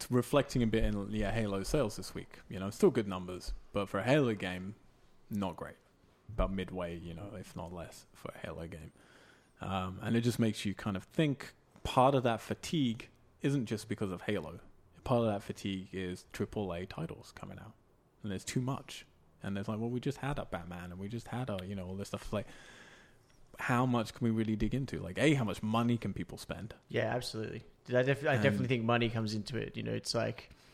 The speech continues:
Speaker 2: "Well, I'm gonna invest this much in games," so it could be only a number of titles, it could be one title.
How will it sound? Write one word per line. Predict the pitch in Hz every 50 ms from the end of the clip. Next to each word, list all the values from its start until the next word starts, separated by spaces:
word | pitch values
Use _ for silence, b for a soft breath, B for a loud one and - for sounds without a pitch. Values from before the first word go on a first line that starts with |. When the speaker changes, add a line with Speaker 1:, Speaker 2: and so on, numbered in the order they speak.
| B B B B B B B
Speaker 2:
"Well, | 123 117 117 117 117
I'm | 117 113
gonna | 113 113 113
invest | 110 104 107 110 107 - -
this | - 117 - -
much | 117 110 107 104 - - -
in | - - 110 104 101 98
games," | 98 120 120 120 113 110 110 110 110 113 113
so | 110 - - - - - 110 107 104 107 107 107 104 101 - - - _ B B B B B B B B B B B B
it | 92 92
could | - 123 101
be | 107 107
only | 104 101 104 101
a | 98
number | 98 120 135 143 147 143
of | 135
titles, | - - 135 135 135 131 127 113
it | 113 104
could | - -
be | 110 98
one | 107 104 107 104 107
title. | - - 113 104 104 101 101 98 101 104